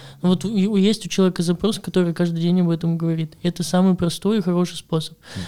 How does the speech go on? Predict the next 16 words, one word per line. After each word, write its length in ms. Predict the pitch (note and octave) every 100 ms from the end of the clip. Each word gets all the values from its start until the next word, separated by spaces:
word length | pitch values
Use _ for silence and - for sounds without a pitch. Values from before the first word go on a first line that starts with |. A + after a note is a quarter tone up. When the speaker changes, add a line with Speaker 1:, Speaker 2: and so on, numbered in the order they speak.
| -
Speaker 1:
Но 120 | F#3
вот, 160 | F#3 F#3+
типа, 240 | G#3 F#3+
Игоряну, 440 | F3+ F3+ F3+ C4 C#4
не 140 | F#3+
знаю, 420 | F3+ G3 G3 F3
типа, 240 | D#3+ E3+ E3+
зашло 340 | E3 - F#3
бы 100 | F3
тебе 300 | D#3+ D#3+ E3
это 140 | D#3+ D#3+
или 120 | E3
нет, 220 | E3 G#3+ -
я 260 | F3 F3
бы 140 | G3+ F3
подарил, 460 | F3 F3+ G3+ A3